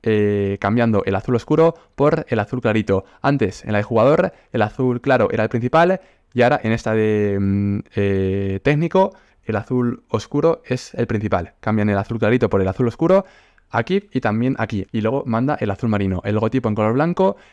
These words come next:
Y esto es lo nuevo que la marca Pirma ha hecho para Cruz Azul y para que este equipo entrene durante la próxima campaña. Me encanta esto, está clásico pero bien, me encanta esto y también me encanta esto. Están guapas y a lo mejor, quién sabe, nos dan una pista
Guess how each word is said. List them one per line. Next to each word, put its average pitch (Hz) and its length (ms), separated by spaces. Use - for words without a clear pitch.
Y 151 100
esto 160 200
es 160 200
lo 117 160
nuevo 160 240
que 147 80
la 113 80
marca 135 220
Pirma 156 480
ha 123 120
hecho 151 420
para 104 240
Cruz 127 160
Azul 156 360
y 120 100
para - 160
que 131 80
este 135 100
equipo 131 360
entrene 147 640
durante 127 400
la 127 120
próxima 131 260
campaña. 104 480
Me 117 120
encanta 127 360
esto, 185 360
está - 300
clásico 123 380
pero 107 180
bien, 160 360
me 117 140
encanta 127 360
esto 160 440
y 131 100
también 113 320
me 107 60
encanta 113 460
esto. - 400
Están 104 280
guapas 208 440
y 165 140
a 185 60
lo 180 80
mejor, 151 220
quién 151 180
sabe, 143 240
nos 120 140
dan 131 140
una 135 180
pista 147 480